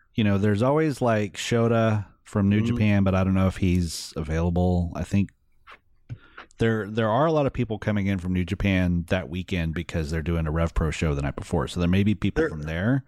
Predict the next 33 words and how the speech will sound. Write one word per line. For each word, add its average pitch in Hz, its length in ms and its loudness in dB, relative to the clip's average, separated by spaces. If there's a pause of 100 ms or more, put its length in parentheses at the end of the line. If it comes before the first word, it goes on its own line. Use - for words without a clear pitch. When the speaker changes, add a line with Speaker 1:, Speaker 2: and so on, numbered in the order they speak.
(180)
Speaker 2:
There 147 100 0
are 147 40 2
also 196 280 2
a - 60 2
lot 127 380 -2
of 151 100 -4
Japanese 139 580 -2
wrestlers 107 680 -6 (240)
Speaker 1:
Mm-hmm. 92 180 2
Speaker 2:
with 131 180 0
the 127 120 -2
hair 123 500 -2
on 120 120 -4
the 110 80 -2
left 107 380 -4
there. - 320 -10 (520)
Speaker 1:
Yeah. 85 240 -2 (100)
Speaker 2:
Um, 101 460 -6 (480)
and 117 100 -4
I'm 107 60 -6
trying 147 220 -2
to 123 60 -2
think 123 280 -4
of 110 80 0
who 117 100 4
those 110 180 2
people - 340 -6
Speaker 1:
So 175 240 2
Speaker 2:
are. 110 60 0
Speaker 1:
one 185 200 2
rumor 185 340 4
floating 107 420 0
around 95 600 2